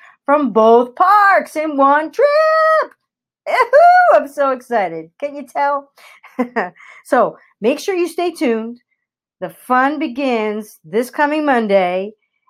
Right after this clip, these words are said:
and going undercover is going to be quite exciting. So remember,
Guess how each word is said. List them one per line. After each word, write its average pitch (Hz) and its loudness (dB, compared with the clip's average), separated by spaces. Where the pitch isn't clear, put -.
and 180 -4
going 262 2
undercover 277 0
is 190 -6
going 214 -6
to 180 -14
be 170 -16
quite - -12
exciting. 240 -4
So 190 -6
remember, 220 0